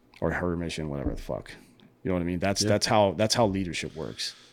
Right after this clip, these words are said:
Speaker 2: Oh, no, it's changed. Now it's, it's all about me.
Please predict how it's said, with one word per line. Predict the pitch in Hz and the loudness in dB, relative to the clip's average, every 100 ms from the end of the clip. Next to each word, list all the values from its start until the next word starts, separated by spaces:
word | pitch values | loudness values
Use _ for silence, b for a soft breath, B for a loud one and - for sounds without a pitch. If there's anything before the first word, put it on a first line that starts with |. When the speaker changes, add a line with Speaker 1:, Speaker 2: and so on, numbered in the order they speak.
| _ | _
Speaker 2:
Oh, | 120 101 | 0 4
no, | 104 90 | 4 2
it's | 87 - | 0 0
changed. | 101 87 - - - - _ | 2 2 -2 -8 -10 -18 _
Now | 98 101 98 | -2 0 2
it's, | 87 - | 0 -2
it's | 87 - | -2 0
all | 92 87 | 0 2
about | 87 87 | 0 0
me. | 92 80 | -2 -2